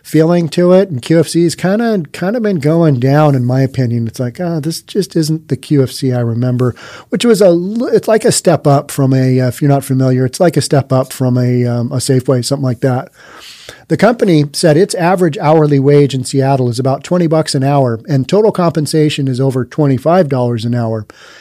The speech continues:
including healthcare and pension benefits. In all, Q F C employs about six thousand one hundred people across sixty-one stores. And now they will have to move some of those employees from the two Seattle stores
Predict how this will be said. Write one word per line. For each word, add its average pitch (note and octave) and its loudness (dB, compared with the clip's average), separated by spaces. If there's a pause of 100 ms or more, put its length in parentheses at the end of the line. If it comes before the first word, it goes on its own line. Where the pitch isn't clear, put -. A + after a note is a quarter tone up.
(120)
including A3 0
healthcare D3 2
and A#2 -6
pension A#2+ -4
benefits. A#2+ -6
In A#3 -2
all, D3 2
Q F#3+ 0
F E3 0
C F3 -4
employs D3 0
about B2+ -4 (280)
six - -6
thousand F#3+ 4
one E3 -2
hundred D3+ 0
people F3 -2
across B2+ -4
sixty-one A2+ -6
stores. E3+ 0 (1080)
And C4+ 2
now F3 2
they D#3+ 4
will D#3 2
have C#3 -2
to C#3+ -2
move B2+ 0
some C3+ -2
of C3 0
those B2 -2
employees A#2+ -2
from B2+ -8
the A#2 -6
two C3 -2
Seattle D#3 0
stores B2+ -4